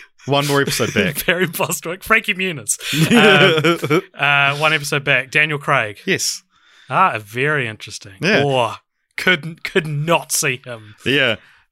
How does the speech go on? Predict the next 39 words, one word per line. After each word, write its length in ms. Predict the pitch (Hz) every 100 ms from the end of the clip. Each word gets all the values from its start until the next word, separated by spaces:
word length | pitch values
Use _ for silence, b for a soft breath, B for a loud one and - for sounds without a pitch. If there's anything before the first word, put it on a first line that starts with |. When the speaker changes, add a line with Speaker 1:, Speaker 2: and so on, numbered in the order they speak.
| b
Speaker 2:
He, 180 | 147 170
he's 300 | 151 156 135
interesting, 300 | 143 113 -
right? 140 | 120 123
And 140 | 143 135
then, 260 | 139 135
uh, 220 | 147 135
apparently, 460 | 131 147 139 131 135
uh, 280 | 135 127 127 - -
Channing 320 | - 165 151
Tatum 440 | - 151 143 139 139
and 220 | 131 117
Triple 340 | - 135 120
H, 240 | 127 143 -
the 80 |
wrestler 400 | 110 123 - 131
we 80 | 123
talked 220 | 123 127
about. 240 | 127 135 143 B B B B
And 160 | 147 156
Speaker 1:
I'm 100 | 139
not 160 | 156 156
Speaker 2:
I 40 |
Speaker 1:
familiar 220 | 165 160
Speaker 2:
remember 160 | 156 185
Speaker 1:
with 60 | 170
Triple 260 | 147 135
H's 280 | 131 135 117
work, 320 | 120 127 104
but 100 | 143
Channing 300 | - 139 135
Tatum 420 | 127 120 117 113 107 B B B B
Speaker 2:
Yeah. 160 | 127 120
Speaker 1:
is 140 | 107
the, 80 | -
s-, 180 | 139 - 180
says 240 | - 160 143
the 100 | 151
same 380 | - 156 151